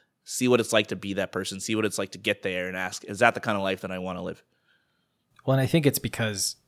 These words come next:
Speaker 2: you, you start with, like, "Oh, this is a cool idea." And you're like, "Oh, cool." And then you have the vision of, like, the beginning, the cool, the coolness and the first code and the landing page.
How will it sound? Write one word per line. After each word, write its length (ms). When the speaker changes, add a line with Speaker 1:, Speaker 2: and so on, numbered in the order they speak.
Speaker 2:
you, 180
you 140
start 400
with, 200
like, 380
"Oh, 120
this 100
is 80
a 40
cool 200
idea." 560
And 120
you're 120
like, 440
"Oh, 120
cool." 420
And 160
then 220
you 140
have 120
the 100
vision 400
of, 200
like, 300
the 80
beginning, 600
the 80
cool, 420
the 100
coolness 580
and 80
the 60
first 300
code 360
and 60
the 60
landing 340
page. 460